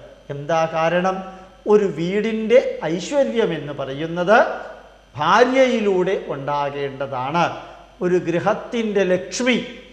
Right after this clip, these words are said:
ഗൃഹലക്ഷ്മി എന്ന് പറയുന്നത് ഭാര്യയാണ്. ഞാൻ ഒരു സ്ത്രീയെ വിവാഹം കഴിച്ചു എന്ന് പറയുന്നതിന് പകരം പണ്ടൊരു വാക്ക് പറയാറുണ്ട്, "എൻ്റെ വീട്ടിലേക്ക് വിളക്ക് കത്തിക്കാൻ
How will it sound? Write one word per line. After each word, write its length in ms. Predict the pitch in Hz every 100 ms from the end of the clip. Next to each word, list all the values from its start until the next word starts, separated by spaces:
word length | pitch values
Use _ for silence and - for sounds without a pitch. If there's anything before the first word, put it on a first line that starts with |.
| - _ 139
ഗൃഹലക്ഷ്മി 840 | 143 170 170 262 269 269 - 240 220 180
എന്ന് 120 | 147 147
പറയുന്നത് 520 | 135 147 156 170 226 320 - - - - _ _ _ _ _ -
ഭാര്യയാണ്. 760 | 131 139 147 170 160 139 143 147 120 - - - _ _ _
ഞാൻ 300 | 151 151 170 214 - 170
ഒരു 140 | 156 156
സ്ത്രീയെ 540 | - 175 160 175 196 233 175
വിവാഹം 500 | 160 175 208 214 240 214
കഴിച്ചു 460 | 196 180 - 196 180 180 156
എന്ന് 160 | 143 147
പറയുന്നതിന് 680 | 139 139 165 175 180 185 165 - - - - - -
പകരം 400 | 180 208 220 233 226
പണ്ടൊരു 480 | 180 185 220 233 214 180
വാക്ക് 440 | 165 185 - 247 330 -
പറയാറുണ്ട്, 720 | 165 170 202 226 214 160 170 151 - - - - 156
"എൻ്റെ 260 | 147 151 165
വീട്ടിലേക്ക് 800 | 139 139 180 175 185 185 185 220 262 - - - - - 127
വിളക്ക് 380 | 147 180 - 294
കത്തിക്കാൻ 720 | 247 - - 185 - 175 156